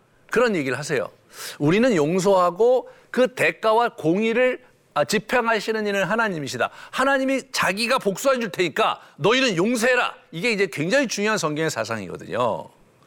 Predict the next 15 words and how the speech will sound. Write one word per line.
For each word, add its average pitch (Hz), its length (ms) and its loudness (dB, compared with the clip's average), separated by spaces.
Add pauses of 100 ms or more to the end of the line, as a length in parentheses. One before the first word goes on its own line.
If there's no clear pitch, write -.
(240)
이거를 262 380 4
이 208 80 -2
사람이 247 380 2
기억하고 233 420 0
있는 190 220 -2
거예요. 196 180 2
이 170 80 0
사람이 190 420 0 (220)
늘 254 400 4
그 214 80 -2
모세 190 320 2
오경을 170 460 2
자기가 139 600 -2
암송하고 139 640 0
묵상했던 143 600 0